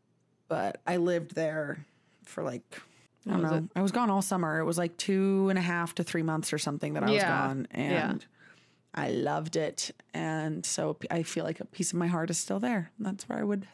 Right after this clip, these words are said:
Speaker 1: that's where I would live.
Speaker 2: Plus, you're
Speaker 1: So
Speaker 2: super into, like, Shakespeare and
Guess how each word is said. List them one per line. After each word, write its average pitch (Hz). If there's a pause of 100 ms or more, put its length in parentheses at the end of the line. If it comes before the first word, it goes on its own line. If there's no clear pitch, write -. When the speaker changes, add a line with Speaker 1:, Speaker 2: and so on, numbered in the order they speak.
(100)
Speaker 1:
that's 208
where 214
I -
would 208
live. 190
Speaker 2:
Plus, 277
you're 302
Speaker 1:
So 277
Speaker 2:
super 202
into, 170
like, 147
Shakespeare 165
and -